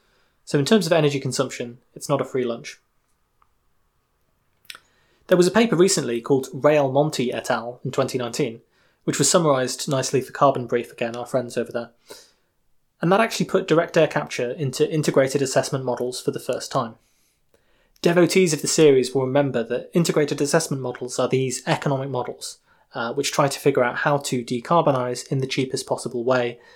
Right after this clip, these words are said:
given a whole bunch of assumptions about technology and carbon taxes and so on. You'll remember from earlier in the series that these economic models tend to quite like deploying future technologies, due to assumptions about how economic growth, discount rates, and how technologies will develop over time.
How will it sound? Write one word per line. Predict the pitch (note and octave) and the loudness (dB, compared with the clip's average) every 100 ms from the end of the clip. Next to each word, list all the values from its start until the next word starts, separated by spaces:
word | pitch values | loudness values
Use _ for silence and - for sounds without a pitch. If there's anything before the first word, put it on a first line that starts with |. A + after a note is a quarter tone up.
| _ _ _ _ F3 | _ _ _ _ 0
given | C#3+ C#3+ C3+ | 4 4 4
a | |
whole | B2+ C3 | 2 2
bunch | C3 B2+ | 2 0
of | B2+ | -4
assumptions | B2 C3+ C3 B2 - | -2 -2 -4 -8 -4
about | B2 A#2 | -4 -4
technology | - C#3+ C3 B2 B2 | -10 -6 -6 -4 -4
and | A#2 | -4
carbon | - B2+ A#2 | 0 0 -2
taxes | - B2+ - - C#3 | -10 -12 -10 -14 -14
and | C3 | -12
so | B2 | -12
on. | C#3 _ _ _ _ _ _ _ _ _ _ _ _ _ _ | -14 _ _ _ _ _ _ _ _ _ _ _ _ _ _
You'll | E3 F3 | 4 6
remember | F3 G#3+ A3+ | 6 4 4
from | - F#3 | 0 4
earlier | G3 G3+ F3+ | 8 10 8
in | C#3+ | 8
the | C#3 | 2
series | - C3+ B2+ A#2+ | 4 4 4 0
that | D#3 | 0
these | F3 G3 G#3+ | 2 2 0
economic | E3+ E3+ E3 E3+ | -2 0 0 0
models | C3 B2 B2 | 0 0 -4
tend | - E3+ D#3+ | -2 -2 -2
to | - | -4
quite | D#3+ D#3+ | -2 2
like | C#3+ C#3+ | 2 0
deploying | C#3+ - C#3+ C3 | -4 0 0 0
future | - F3+ E3 | -6 -8 -8
technologies, | C#3+ D3 B2 B2 - - - _ _ _ _ _ | -8 -8 -6 -8 -10 -12 -12 _ _ _ _ _
due | - D#3+ | 0 0
to | - | 2
assumptions | D3+ F#3 F3 D3 B2+ | 2 2 2 -2 -2
about | B2 B2 | -2 -4
how | - B2 C3 - | -2 -2 -4 -6
economic | - A#2+ C#3+ | -8 -8 -2
growth, | E3+ D#3+ D3+ - - | 4 4 4 -2 -2
discount | D3 - C#3 C#3 | -2 0 -2 0
rates, | B2+ B2+ C3 - | 0 0 -2 -6
and | A#2+ | -6
how | - B2 | -6 -4
technologies | C#3 C3+ B2+ B2 A#2 | -4 -4 -4 -4 -4
will | A#2 | -6
develop | B2+ A#2 A2+ | -4 -4 -4
over | B2+ A#2+ | -6 -6
time. | - B2+ | -12 -16